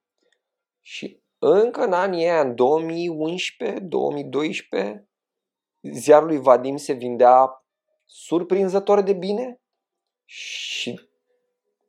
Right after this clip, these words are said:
mi-a amintit Oișteanu de anumite idei din ziarele alea și, băi, nu e... e... Și asta de-aia curiozitatea mea,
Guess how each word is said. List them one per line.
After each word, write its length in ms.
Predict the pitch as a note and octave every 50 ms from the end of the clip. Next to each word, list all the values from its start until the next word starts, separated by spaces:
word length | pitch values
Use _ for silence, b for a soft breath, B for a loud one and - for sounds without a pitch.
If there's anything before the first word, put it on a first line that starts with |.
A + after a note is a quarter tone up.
| _ _ _ _ -
mi-a 340 | B2+ C3 B2+ B2+ C3 C3 - A#2+
amintit 420 | A#2 B2 C3 B2+ B2+ C3+ D#3+ -
Oișteanu 460 | D#3 C#3+ B2 - - C#3 C3+ C#3+ D3
de 80 | C#3 B2
anumite 300 | A#2 A2+ A#2 A2+ - C3
idei 300 | A#2 G#2+ G#2+ A2 A#2 A#2+
din 180 | B2 B2+ B2 A#2
ziarele 440 | G#2 G#2+ A2 A2+ A#2 A#2 A2 A2
alea 160 | A2 A#2+ B2+ C3
și, 400 | - - - - - - _ _ _ _ _ _
băi, 260 | - - - - -
nu 180 | A#1+ A#1 A1+
e... 280 | - - - - - _ _ _ _ _ _ _ _ _ _ _ _ _ _
e... 240 | - C3 C#3+ C#3 C#3 b b b b b
Și 120 | b - F#3+
asta 180 | G#3+ - A3
de-aia 240 | F3 G3 G#3+ B3 -
curiozitatea 600 | - A3 A3 G3 D#3+ F3+ F3 - F3 E3 E3+ D#3
mea, 420 | D3 C#3+ C#3 D3 E3 F#3+ - _